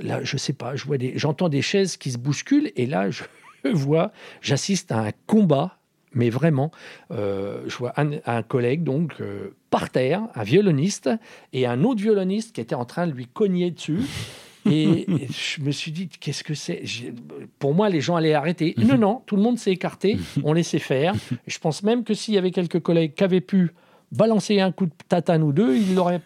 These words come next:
Speaker 1: ils auraient pas hésité.
Speaker 2: <laughs>
Speaker 1: Et là, je me suis dit, mais comment ça se fait ? Mais où je suis, quoi ? Où je suis ? C'est, voilà, c'est, c'est, ça,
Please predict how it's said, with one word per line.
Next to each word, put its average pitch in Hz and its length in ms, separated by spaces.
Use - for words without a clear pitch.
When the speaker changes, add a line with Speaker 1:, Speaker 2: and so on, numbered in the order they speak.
Speaker 1:
ils 185 140
auraient 196 100
pas 165 140
hésité. 147 320
Speaker 2:
<laughs> - 160
Speaker 1:
Et 139 60
là, 226 140
je 190 100
me 202 60
suis - 160
dit, 226 240
mais 190 200
comment 240 360
ça 254 160
se - 80
fait ? 214 180
Mais 170 140
où 240 160
je 277 140
suis, 226 420
quoi ? 120 200
Où 247 140
je 202 80
suis ? 143 360
C'est, 135 580
voilà, 117 340
c'est, 104 500
c'est, - 300
ça, - 140